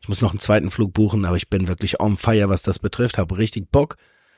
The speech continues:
Ich hoffe, ihr habt auch Bock auf die Bundesliga, auf alles das, was kommt, auf unsere neue Folge. Und, äh, bitte seid lieb zu allen anderen, aber insbesondere seid lieb zu euch. Und, äh, deshalb verabschiede ich mich jetzt hier und heute mit den Worten:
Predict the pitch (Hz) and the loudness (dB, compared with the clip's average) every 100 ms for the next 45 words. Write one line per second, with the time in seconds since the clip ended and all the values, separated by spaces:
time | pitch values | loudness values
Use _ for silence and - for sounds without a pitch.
0 | _ _ - 147 131 131 127 - 151 - | _ _ -2 0 4 4 4 2 2 4
1 | 165 170 - - 120 170 170 165 151 135 | 2 2 -2 0 2 4 4 2 4 4
2 | 80 107 - 135 - 123 123 - 139 143 | 2 2 0 0 -2 -2 -2 0 0 0
3 | 135 - - 110 95 - 117 104 107 107 | -2 -4 0 0 0 -2 0 2 2 2
4 | 104 - 123 139 151 139 107 104 101 - | 0 2 2 2 0 0 0 0 0 -2
5 | 92 92 98 98 98 92 101 - - 95 | -2 -2 -2 0 0 2 -2 -4 -2 0
6 | 92 113 147 - 87 76 - 85 98 98 | 0 0 -2 -4 -6 -6 -6 -2 0 0
7 | 87 92 95 90 117 - - 104 - - | 0 0 -2 -4 -6 -6 -4 -4 -4 2
8 | 123 135 - - _ _ _ _ _ 107 | 4 4 2 -6 _ _ _ _ _ -2
9 | 104 95 - 101 95 104 107 107 - 110 | 0 0 -2 -2 -2 -2 -2 -2 -2 -2
10 | - 127 110 82 - 101 - 110 - - | -2 0 -2 -2 -4 -4 -2 -4 -4 -2
11 | 113 98 87 - 98 - 98 92 90 151 | -2 -2 -6 -10 -8 -4 -4 -4 0 2
12 | 165 160 120 127 123 120 120 | 4 2 2 2 2 -2 -6